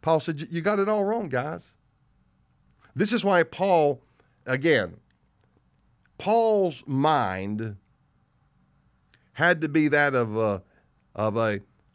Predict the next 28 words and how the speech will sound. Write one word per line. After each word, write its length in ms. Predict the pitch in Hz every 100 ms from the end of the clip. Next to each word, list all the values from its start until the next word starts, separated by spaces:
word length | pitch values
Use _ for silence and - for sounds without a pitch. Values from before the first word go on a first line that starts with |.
| -
a 180 | 110 107
hundred 560 | 165 185 180 180 143 _ _
thousand 600 | - 151 160 147 135 139
volume 680 | 113 139 143 135 131 127 104 _ _ _ _ _ -
encyclopedia 1040 | 110 - 131 120 113 113 117 101 113 107 - _ _ _ _ _ _ _ _ _ _ _ _ _ _ _ _ _ _ _ _ _ _ _ _ _ _ _ _ _ _ _ _ _
because 320 | 127 123 143
of 140 | 127 120
the 120 | 127
abundance 520 | 110 101 147 165 151 -
of 140 | 131
the 100 | 123
revelations 760 | 123 135 127 131 139 123 117 110
were 160 | 113
given 320 | 95 127 107
to 120 | 95 95
him. 400 | 87 78 - - _ _ _ _ _ _ _ _ _ _ _
He 180 | - 175
saw 400 | - 185 175 165
things, 440 | 156 175 170 165 135
he 160 | 170
understood 540 | 160 127 117 - 175 170
things. 320 | 170 117 117
See, 100 | 170
God 300 | 135 233 202
gave 240 | 180 165
him 120 | 160
the 100 | 151
understanding. 760 | 160 147 123 - 131 131 117